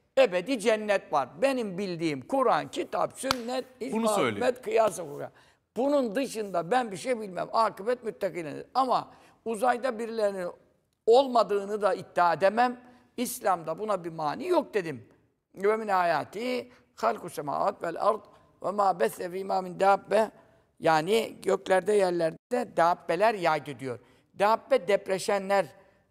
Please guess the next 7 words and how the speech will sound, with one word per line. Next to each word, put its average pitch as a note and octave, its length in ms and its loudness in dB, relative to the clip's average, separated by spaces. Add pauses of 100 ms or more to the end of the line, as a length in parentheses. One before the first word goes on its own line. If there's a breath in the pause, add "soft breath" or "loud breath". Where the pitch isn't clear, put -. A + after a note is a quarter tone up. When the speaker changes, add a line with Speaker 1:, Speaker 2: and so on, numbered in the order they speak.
(100)
Speaker 1:
e, C#3+ 100 0
yere D#3 1080 2
bağlı, D3+ 540 2
e, C#3+ 220 -6
depreşenlere C#3 800 -4
deniyor C3 360 -6
dabbe. C#3 500 0